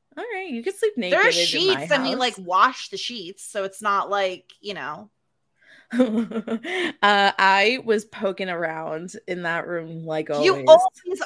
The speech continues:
Speaker 2: are. Like, every time that we, like, <laughs> clean and get ready for guests, I mean, mostly just for Sarah, it's one of those things where I'm like, "Okay, what is Sarah possibly gonna be looking at in here?"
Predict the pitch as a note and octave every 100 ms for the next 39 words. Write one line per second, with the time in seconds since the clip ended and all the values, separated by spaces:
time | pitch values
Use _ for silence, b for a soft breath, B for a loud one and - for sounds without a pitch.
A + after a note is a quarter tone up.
0 | B3+ A#3+ F3 F3 - C4 D4 - C#4 D4
1 | F4+ A4 - C4 C4+ C4+ B3 B3 A#3 A#3
2 | A3+ - _ - - A#3 A3+ A3+ G#3+ A3
3 | G#3 G#3 G#3 G#3 F#3+ F#3 G#3+ - - G#3+
4 | G3+ F#3+ F#3+ F#3 - F#3+ D#3+ - F#3 G3
5 | - G3 G3 F3+ F#3+ G#3+ A3+ b b b
6 | b _ - C4 B3+ C4 C4+ D4 D4+ C4
7 | C4 B3+ A#3 A3+ A3+ B3 A#3+ F#3 F3+ F3
8 | D3+ F#3 G3 C4 C#4+ D4 D#4 C#4 B3 A#3
9 | A3+ G#3 A3 G#3+ A3+ G#3 G3 F3+ F#3 A3
10 | A3+ A#3 B3+ B3+ C4 C4+ C4+ C4+